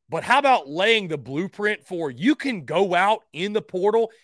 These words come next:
if you've got the resources, if you've got the bag to throw around, you can love it, hate it. This is college football, man. This is college football, going out in the portal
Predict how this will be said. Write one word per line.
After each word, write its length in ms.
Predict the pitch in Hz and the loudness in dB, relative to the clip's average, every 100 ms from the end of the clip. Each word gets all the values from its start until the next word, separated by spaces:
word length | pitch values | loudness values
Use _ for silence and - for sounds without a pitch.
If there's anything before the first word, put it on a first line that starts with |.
| - | -16
if 220 | 139 120 | -14 -14
you've 420 | 123 262 269 117 | -4 -2 -2 -8
got 360 | 101 175 233 - | -2 0 0 -2
the 100 | 226 | -4
resources, 840 | 226 247 - 240 240 226 240 226 _ _ - | -4 -4 -4 -4 -4 -4 -8 -10 _ _ -12
if 160 | 160 113 | -12 -12
you've 520 | 127 269 294 131 104 | -6 -4 -4 -8 -6
got 380 | 156 202 247 - | 0 2 2 -2
the 120 | 175 | -8
bag 640 | 113 160 190 226 233 175 | -4 0 2 2 -2 -4
to 80 | 160 | -10
throw 300 | - 214 214 | -4 -2 0
around, 400 | 175 208 233 226 _ _ | 0 -2 -2 -6 _ _
you 180 | 160 285 | 0 0
can 200 | - 180 | 0 -8
love 420 | 151 151 214 247 | -4 2 4 4
it, 160 | 247 - _ _ | -2 -8 _ _
hate 280 | 208 254 240 | 0 2 2
it. 140 | 214 _ _ _ | -4 _ _ _
This 300 | 117 285 - | -2 -2 0
is 180 | 233 214 | -4 -4
college 400 | - 202 202 185 | 0 0 0 -4
football, 460 | - 185 110 104 92 | -8 -8 -8 -12 -12
man. 240 | 104 123 _ _ _ _ _ _ _ _ | -14 -14 _ _ _ _ _ _ _ _
This 320 | 120 208 285 | -4 -2 -2
is 340 | - 220 247 - | -2 0 0 -2
college 360 | 208 214 208 | -4 -2 -4
football, 440 | - 208 123 113 104 | -4 -6 -4 -10 -8
going 380 | 104 190 254 226 | 0 0 2 4
out 260 | 214 208 _ _ - | 4 2 _ _ -8
in 180 | 190 240 | -4 -2
the 80 | 254 | -2
portal 500 | - 196 196 190 | -4 -4 -2 -4